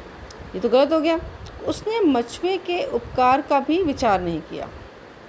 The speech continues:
मछुए ने निस्वार्थ भाव से उस पर जो उपकार किया था, उसकी जान बचाई थी, नदी में पहुंचाया था,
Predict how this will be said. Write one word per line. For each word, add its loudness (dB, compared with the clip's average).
मछुए 0
ने 4
निस्वार्थ 2
भाव 2
से -4
उस 0
पर 2
जो 0
उपकार 2
किया 2
था, 0
उसकी -2
जान 0
बचाई 2
थी, -4
नदी 0
में 2
पहुंचाया 0
था, 0